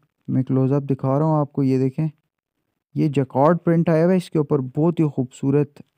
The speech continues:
अ, नीट प्रिंट में। नेक लाइन का प्रिंट आप चेक कर सकते हैं।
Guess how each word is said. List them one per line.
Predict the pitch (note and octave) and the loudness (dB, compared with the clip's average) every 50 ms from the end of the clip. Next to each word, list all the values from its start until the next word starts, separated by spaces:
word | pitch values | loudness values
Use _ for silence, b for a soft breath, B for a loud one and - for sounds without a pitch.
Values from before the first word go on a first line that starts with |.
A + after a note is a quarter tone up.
| - | -6
अ, | B2 A#2+ A2+ A2+ A2+ A#2 A2+ - _ - C3 B2+ B2+ B2 _ _ _ _ _ B2 | -4 -2 -2 -2 -2 -2 -4 -6 _ -4 -2 -2 -2 -4 _ _ _ _ _ 0
नीट | B2+ C3 C#3 D3 D3+ C#3+ | 2 2 4 2 2 0
प्रिंट | - - B2 A#2 A#2 A2+ - - | 0 0 2 2 2 0 0 -2
में। | A#2 A2+ G#2+ - _ _ _ _ _ _ _ _ _ _ _ _ _ _ _ _ _ _ _ _ _ _ _ _ _ _ _ _ _ _ _ - | -2 -2 -4 -6 _ _ _ _ _ _ _ _ _ _ _ _ _ _ _ _ _ _ _ _ _ _ _ _ _ _ _ _ _ _ _ 0
नेक | A#2+ B2+ C3+ C#3 - | 2 2 2 0 0
लाइन | D#3 D3+ D3+ D3+ D3+ | 0 0 2 2 2
का | C#3+ D3+ | 0 -2
प्रिंट | C#3+ - - C#3 C3+ C3+ C3+ C3+ | -4 -4 -2 0 0 2 2 2
आप | C3+ C3 B2+ - | 0 -2 -2 -2
चेक | C#3 C3 B2 | -4 -4 -2
कर | - - B2+ A#2+ | -2 -4 -4 -4
सकते | - C3 A#2+ _ _ - | -6 -8 -10 _ _ -6
हैं। | A#2 A#2 | -6 -6